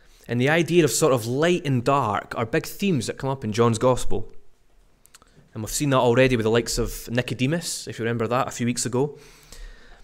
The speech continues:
And the idea of light is one of the most helpful but fundamental pictures that we receive of Jesus,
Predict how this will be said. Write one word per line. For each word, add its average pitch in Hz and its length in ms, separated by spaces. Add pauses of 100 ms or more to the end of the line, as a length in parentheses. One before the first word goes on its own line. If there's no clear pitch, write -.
(320)
And 151 160
the 170 100
idea 208 380
of 139 100
light 127 600 (1500)
is 131 160
one 180 240
of 151 160
the 190 240
most 170 640
helpful 123 920
but - 220
fundamental 175 1080
pictures - 1120 (1700)
that 131 80
we 139 100
receive 143 340
of 120 120
Jesus, 107 920